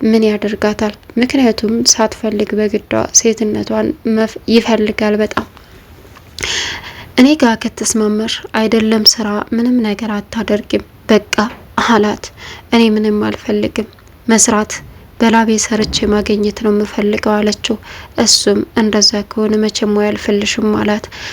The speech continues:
"አይለፍልኝ" አለችው። እንግዲህ የወዴት ወደ ቤቷ በመመለስ ማዘርንና አለምን ስቃያቸውን ሀብላ እንደጀመረች ምንም ጥርጥር የለውም። አሁንም ወንድዬ ግን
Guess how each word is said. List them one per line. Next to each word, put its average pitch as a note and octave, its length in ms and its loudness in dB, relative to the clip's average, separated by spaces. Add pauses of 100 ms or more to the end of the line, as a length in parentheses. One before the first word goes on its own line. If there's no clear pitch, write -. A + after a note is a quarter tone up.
(180)
"አይለፍልኝ" G#3+ 680 2 (160)
አለችው። G#3+ 520 -2 (840)
እንግዲህ D#4+ 500 4
የወዴት C4 540 2 (240)
ወደ C4+ 280 6
ቤቷ A#3 220 2 (100)
በመመለስ G#3+ 840 -2 (380)
ማዘርንና A#3 840 2 (240)
አለምን A3 500 2 (100)
ስቃያቸውን G#3+ 880 -2
ሀብላ A3 420 2 (280)
እንደጀመረች G#3+ 880 -2
ምንም A3 300 2
ጥርጥር A3 500 -2
የለውም። G#3+ 400 0 (960)
አሁንም G#3+ 480 2 (220)
ወንድዬ A3+ 440 0 (100)
ግን A3 240 0